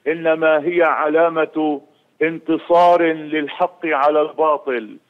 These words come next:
علامة رجاء، علامة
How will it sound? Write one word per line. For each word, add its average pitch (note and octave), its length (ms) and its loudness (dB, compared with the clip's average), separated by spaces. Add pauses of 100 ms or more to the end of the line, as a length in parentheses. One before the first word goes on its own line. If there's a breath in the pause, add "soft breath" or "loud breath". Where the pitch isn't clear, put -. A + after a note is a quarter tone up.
(420)
علامة D#3+ 600 0 (240)
رجاء، D3 840 0 (480)
علامة D#3+ 800 0